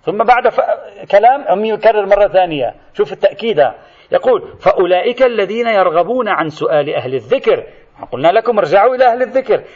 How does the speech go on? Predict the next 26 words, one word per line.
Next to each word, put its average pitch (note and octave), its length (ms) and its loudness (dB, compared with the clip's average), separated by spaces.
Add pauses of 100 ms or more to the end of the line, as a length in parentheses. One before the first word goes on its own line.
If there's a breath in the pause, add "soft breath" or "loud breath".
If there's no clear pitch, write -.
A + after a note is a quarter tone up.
"فأولئك D#3+ 540 0
الذين A3 420 -2
يرغبون F#3+ 540 0
عن E3 180 -4
سؤال D#3 400 -2
أهل C#3 200 -4
الذكر E3 440 -4 (280 loud breath)
والذين D#3 440 -2
آتاهم D#3+ 600 0
الله D#3 360 0
علم D#3+ 240 -4
القرآن D#3+ 580 0 (280 loud breath)
ووضعه D#3 560 2 (240)
عندهم D#3+ 640 -2 (200 loud breath)
وأمر E3 480 0
بسؤالهم، D#3+ 1000 -2 (240 loud breath)
وأولئك E3 580 0
الذين D#3+ 420 0
يأخذون E3 600 -2
بأهوائهم"، E3+ 680 0
لا G3 80 4
يذهبون C4 320 0
لأهل C4 220 0
الذكر، G#3 420 -2 (280 loud breath)
يأخذون D#3+ 400 -2
بأهوائهم F3 800 -2